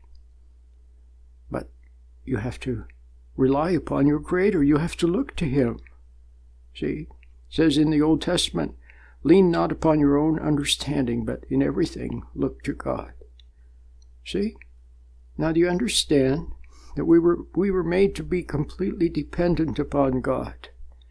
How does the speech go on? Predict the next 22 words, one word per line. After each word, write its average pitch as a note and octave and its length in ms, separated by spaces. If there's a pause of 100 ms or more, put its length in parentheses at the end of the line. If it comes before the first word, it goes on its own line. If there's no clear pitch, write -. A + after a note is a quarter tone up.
(1200)
completely D#3 540
dependent D3+ 560
upon B2+ 320
Him C3+ 180
for C3 480 (260)
life, - 520 (1500)
and B2+ 140
He D3 120
would C#3+ 200
provide C#3+ 480
for - 280
us, - 440 (400)
and C3+ 180
in, D#3 300 (840)
in E3 140
exchange D#3 720
we D3+ 120
would C#3+ 160
of C#3+ 140
course - 460 (560)
love D#3 320
Him. A2 340